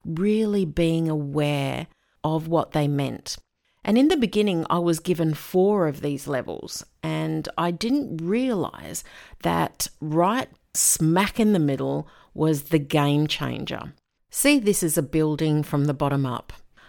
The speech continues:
Life is the elevator moving you through these levels. So understanding how the levels work will help you see your true self.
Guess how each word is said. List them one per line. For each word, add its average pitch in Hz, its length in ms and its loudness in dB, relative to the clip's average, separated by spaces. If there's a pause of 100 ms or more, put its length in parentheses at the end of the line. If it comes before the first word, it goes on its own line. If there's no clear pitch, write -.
(140)
Life 170 580 -2
is 165 240 0
the 180 200 0
elevator 131 560 -2
moving 156 480 0
you 165 140 -2
through 160 560 -2
these 147 420 -4
levels. 107 600 -4 (380)
So 214 460 0 (120)
understanding 226 720 0
how 170 180 -2
the 147 100 -2
levels 151 480 -2
work 135 440 -4
will 170 160 0
help 202 380 -4
you 269 100 -2
see 160 360 -2
your 151 500 -2
true 139 400 -4
self. - 640 -6